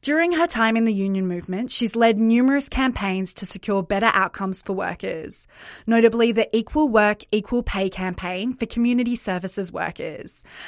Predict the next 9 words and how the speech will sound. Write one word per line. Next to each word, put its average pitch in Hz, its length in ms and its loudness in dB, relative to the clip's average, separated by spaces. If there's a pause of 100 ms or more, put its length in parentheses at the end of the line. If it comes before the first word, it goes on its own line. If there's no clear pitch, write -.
(120)
a 226 100 4
seven-year 233 920 2
campaign 190 720 -6 (260)
that 220 140 2
delivered 220 480 2
pay 240 340 2
increases 196 680 -4
of 196 180 -2
between 214 400 -4